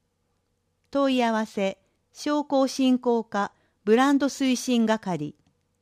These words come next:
電話、零二五六七七の八二八九。ファックス、零二五六七七の八三零六。電子メール、アイオーティーエルエービー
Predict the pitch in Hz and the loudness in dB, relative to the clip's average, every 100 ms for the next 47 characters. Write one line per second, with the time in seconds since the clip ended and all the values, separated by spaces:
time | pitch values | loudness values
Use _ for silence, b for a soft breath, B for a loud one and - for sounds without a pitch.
0 | _ _ 196 226 226 208 196 185 _ _ | _ _ 0 2 2 0 -2 -4 _ _
1 | _ _ - 269 302 294 302 277 190 190 | _ _ -2 2 4 4 2 2 2 0
2 | 180 185 - 160 - _ _ _ - 202 | 0 -2 -4 -10 -10 _ _ _ -6 -2
3 | 240 254 240 226 214 196 190 - _ _ | 0 2 2 0 0 -2 -4 -8 _ _
4 | - 214 - 302 294 294 220 170 - - | -6 -4 -2 0 2 2 0 -2 -6 -10
5 | - 185 156 - _ _ _ _ _ _ | -4 -2 -2 -8 _ _ _ _ _ _
6 | _ 285 285 233 - 170 - _ _ _ | _ -2 -2 -6 -8 -10 -10 _ _ _
7 | _ 233 285 302 285 302 247 196 196 190 | _ -2 2 4 4 2 2 0 0 0
8 | 190 - 160 - _ _ - 202 214 254 | -2 -4 -8 -8 _ _ -6 -2 0 2
9 | 247 233 226 208 196 - _ _ - 220 | 2 2 0 -2 -4 -6 _ _ -6 -6
10 | - - 302 262 185 190 185 185 - 160 | -6 -2 0 2 2 2 2 -2 -4 -8
11 | - _ _ _ _ _ _ _ 226 254 | -8 _ _ _ _ _ _ _ -4 -2
12 | 302 - 294 285 262 180 156 - _ _ | -2 -2 -2 -2 -2 -4 -8 -10 _ _
13 | _ _ _ _ - 208 285 294 294 277 | _ _ _ _ 0 2 2 2 0 -2
14 | 269 269 208 180 190 254 269 240 143 185 | -2 -2 0 0 0 2 2 0 -2 -4
15 | 156 - | -4 -8